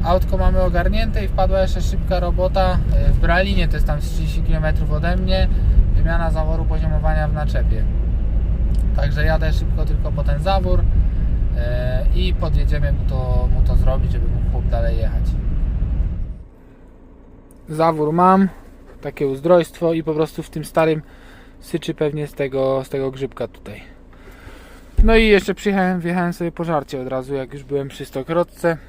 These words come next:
bo tutaj się spotkałem, y, z gościem, który mi podwiózł części. Stoi Dafik, to to białe X G,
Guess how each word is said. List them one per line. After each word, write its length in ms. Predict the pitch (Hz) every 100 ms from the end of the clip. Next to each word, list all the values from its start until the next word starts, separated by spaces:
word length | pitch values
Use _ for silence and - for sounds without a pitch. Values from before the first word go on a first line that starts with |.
| - 147
bo 160 | 147
tutaj 200 | 139 147
się 100 | 147
spotkałem, 680 | - 143 - 139 139 139 143
y, 360 | 127 127 127
z 60 | 123
gościem, 360 | 147 139 143 131
który 260 | - 135
mi 100 | 127
podwiózł 340 | - 123 123 -
części. 440 | 110 101 - - - - - - - - - - - - -
Stoi 360 | - - 156 143
Dafik, 380 | 139 131 165 160 - - -
to 80 | -
to 120 | 135
białe 260 | 131 139 139
X 300 | 131 - -
G, 260 | 143 147